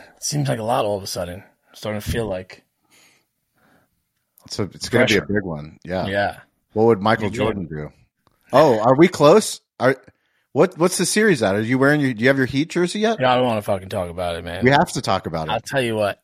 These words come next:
Speaker 1: it is. I don't,
Speaker 2: What
Speaker 1: I
Speaker 2: is,
Speaker 1: don't
Speaker 2: what's
Speaker 1: really
Speaker 2: the series
Speaker 1: understand
Speaker 2: at?
Speaker 1: that. Three fucking one.
Speaker 2: Three one, okay.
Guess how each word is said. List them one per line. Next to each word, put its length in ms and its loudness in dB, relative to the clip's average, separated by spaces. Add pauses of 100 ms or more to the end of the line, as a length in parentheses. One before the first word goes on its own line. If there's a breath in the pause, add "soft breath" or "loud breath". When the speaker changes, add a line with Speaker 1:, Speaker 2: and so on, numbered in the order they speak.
(160)
Speaker 1:
it 160 -8
is. 340 -6
I 140 4
don't, 100 4
Speaker 2:
What 160 6
Speaker 1:
I 40 6
Speaker 2:
is, 60 6
Speaker 1:
don't 100 2
Speaker 2:
what's 140 8
Speaker 1:
really 100 -10
Speaker 2:
the 100 -12
series 360 4
Speaker 1:
understand 100 -6
Speaker 2:
at? 100 -14 (220)
Speaker 1:
that. 60 -20
Three 320 -4
fucking 380 -6
one. 380 -4 (500)
Speaker 2:
Three 180 2
one, 240 0
okay. 360 -8